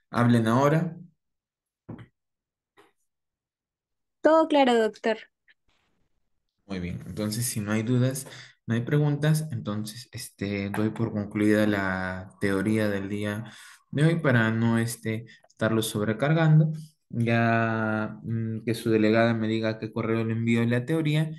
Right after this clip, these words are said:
Speaker 1: Y bueno, con mi grupo de práctica nos vemos, este, el día lunes temprano a las ocho de la mañana, ahí en el quinto piso del hospital. Muchas gracias y que tengan buenas tardes.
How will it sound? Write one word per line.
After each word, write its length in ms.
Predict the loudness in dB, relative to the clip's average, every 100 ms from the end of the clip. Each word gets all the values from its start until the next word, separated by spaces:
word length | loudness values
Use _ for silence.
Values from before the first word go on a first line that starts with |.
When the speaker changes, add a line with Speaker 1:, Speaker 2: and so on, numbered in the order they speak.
| -18 _
Speaker 1:
Y 440 | -4 0 2 2
bueno, 420 | 2 4 2 0 -2
con 160 | 0
mi 100 | 2
grupo 680 | 2 0 0 -2 -2 -4 -14 _ _ _ _ _
de 120 | -6 -4
práctica 480 | 0 -2 -2 -4
nos 160 | -4 -4
vemos, 320 | -6 -8 -10
este, 460 | -12 -8 -8 -8 -10 -18 -20 _
el 140 | -6 2
día 220 | 4 6
lunes 380 | 4 2 -2 -2
temprano 460 | -4 -2 -2 0
a 40 | -2
las 200 | -4 -6
ocho 220 | -6 -4
de 80 | -2
la 100 | -2
mañana, 520 | -4 -4 -4 -4 -6 -8
ahí 300 | -8 -6 -8
en 120 | -8
el 340 | -8 -8 -10
quinto 340 | -10 -8 -8 -8
piso 280 | -10 -8
del 140 | -8 -8
hospital. 460 | -12 -16 -14 -14 -16 -20 -12
Muchas 280 | -4 0 4
gracias 400 | 4 4 0 -6
y 60 | -6
que 100 | -6
tengan 500 | -6 -4 -2 -4 -4
buenas 260 | -8 -8
tardes. 260 | -10 -10